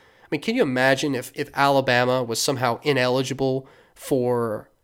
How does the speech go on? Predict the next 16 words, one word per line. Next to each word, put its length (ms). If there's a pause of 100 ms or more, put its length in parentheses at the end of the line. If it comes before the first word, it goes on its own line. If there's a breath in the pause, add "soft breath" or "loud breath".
(540)
the 180
national 360
championship 580
because 280
of 100
a, 140 (100)
an 200
arbitrary 640
number 800
in 220
the 340 (580)
N 140
C 160
double 260
A, 180
like, 300